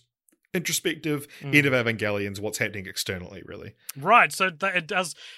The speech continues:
Speaker 2: it's not, um, decanonized then?
Speaker 1: Not a hundred percent, I believe, but also when we get to Thrice Upon a Time, we could <laughs> talk more about that.
Speaker 2: All right, well, I've written an alternate ending, but apparently it isn't,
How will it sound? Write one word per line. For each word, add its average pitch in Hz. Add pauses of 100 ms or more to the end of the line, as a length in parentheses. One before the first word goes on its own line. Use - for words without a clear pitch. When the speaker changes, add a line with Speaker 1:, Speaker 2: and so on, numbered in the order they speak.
(280)
Speaker 2:
it's 185
not, 202 (340)
um, 180
decanonized 190
then? 294 (500)
Speaker 1:
Not 185 (840)
a 139
hundred 160
percent, 165
I 143
believe, 151
but 139
also 127
when 117
we 117
get 107
to 104
Thrice 120
Upon 98
a 90
Time, 135 (440)
we 113
could 110
<laughs> -
talk - (120)
more 117 (160)
about -
that. - (960)
Speaker 2:
All 180
right, 190
well, 185
I've 202
written 190
an 175
alternate 185
ending, 143
but 127
apparently 143
it 127
isn't, 123